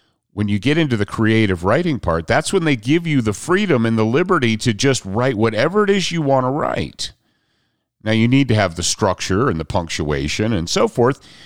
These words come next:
but when it comes to creative writing, you are supposed to engage your brain and think. Think, right? So what is the ultimate goal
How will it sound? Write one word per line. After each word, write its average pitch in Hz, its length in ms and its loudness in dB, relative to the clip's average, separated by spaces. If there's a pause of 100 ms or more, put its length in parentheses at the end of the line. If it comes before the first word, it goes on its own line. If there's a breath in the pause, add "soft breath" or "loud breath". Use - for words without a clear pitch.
(320 loud breath)
but 123 320 0
when 120 180 0
it 117 100 -6
comes 127 280 -2
to 113 80 -4
creative 90 580 0
writing, 131 420 2 (240 soft breath)
you 156 440 0
are 156 60 0
supposed 120 280 -2
to - 120 -6
engage 98 540 -2
your 98 100 -2
brain 82 420 -4
and 73 400 -8
think. - 880 -4 (1300)
Think, - 640 -4 (180)
right? 139 360 0 (1300)
So 151 180 0
what 143 460 2
is 175 240 0
the 151 260 0
ultimate 175 720 -2
goal 110 680 0